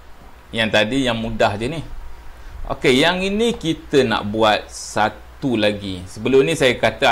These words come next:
ada aiskrim makan terus. And then kita ada apa lagi formula tu?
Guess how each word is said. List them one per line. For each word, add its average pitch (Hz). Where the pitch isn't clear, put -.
ada 107
aiskrim 113
makan 104
terus. 131
And 92
then 107
kita 107
ada 107
apa 127
lagi 135
formula 139
tu? 110